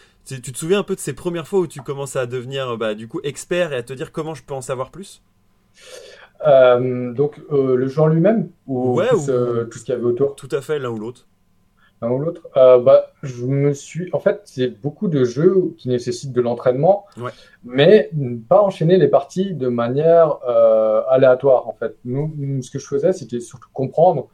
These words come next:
Speaker 2: bah, pourquoi est-ce que ça marchait, pourquoi est-ce que ça marchait pas. Et assez rapidement, et c'est comme ça, en fait, qu'on arrive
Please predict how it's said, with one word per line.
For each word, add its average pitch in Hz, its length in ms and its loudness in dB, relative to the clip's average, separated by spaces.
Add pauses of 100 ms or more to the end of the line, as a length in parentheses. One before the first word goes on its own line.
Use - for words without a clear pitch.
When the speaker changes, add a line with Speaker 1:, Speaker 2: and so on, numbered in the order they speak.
(320)
Speaker 2:
bah, 117 200 -2 (220)
pourquoi 175 240 0
est-ce 170 80 -2
que 143 80 -6
ça 131 140 0
marchait, 170 340 2
pourquoi 170 220 -2
est-ce - 80 -6
que 127 80 -8
ça 120 100 -2
marchait 113 280 -6
pas. 180 280 2 (480)
Et 127 60 -12
assez 156 280 2
rapidement, 170 400 2
et 127 40 -2
c'est 127 120 -6
comme 143 140 -2
ça, 220 140 4
en - 40 2
fait, - 140 -4
qu'on 131 140 -10
arrive 143 380 2